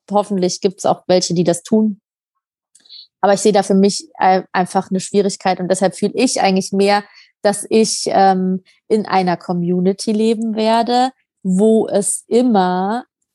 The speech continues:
so ein Zimmer oder vielleicht auch mehrere Zimmer gibt, wo sich Paare einmieten können am Ende der Schwangerschaft oder vielleicht auch schon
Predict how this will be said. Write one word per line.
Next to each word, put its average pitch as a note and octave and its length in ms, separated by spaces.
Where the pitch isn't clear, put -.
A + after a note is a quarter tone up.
so G3+ 320
ein F#3 380
Zimmer B3+ 440
oder F#3+ 140
vielleicht F#3 260
auch D#3+ 80
mehrere G#3 380
Zimmer G3+ 320
gibt, F#3+ 280
wo G#3 240
sich F#3+ 300
Paare G3 720
einmieten G3 600
können F#3+ 460
am F3 120
Ende G3+ 240
der F#3 120
Schwangerschaft A3+ 640
oder F3+ 200
vielleicht F3+ 300
auch - 100
schon F#3+ 240